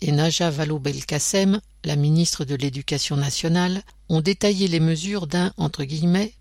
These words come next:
plan de mobilisation de l'école pour les valeurs de la République. Le gouvernement prévoit par exemple d'imposer des cérémonies patriotiques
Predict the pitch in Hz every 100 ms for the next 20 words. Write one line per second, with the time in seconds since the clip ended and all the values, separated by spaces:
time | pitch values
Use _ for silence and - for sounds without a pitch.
0 | - - 214 170 135 165 190 196 196 180
1 | 175 - 135 143 170 - 160 156 175 -
2 | 151 131 139 160 190 196 135 131 165 -
3 | 123 135 131 - - - - - - -
4 | - - 202 196 220 226 226 254 - 185
5 | 185 240 - 160 147 - 190 214 160 151
6 | 156 160 165 196 147 - 151 165 160 160
7 | 156 185 - 196 156 - 143 139 -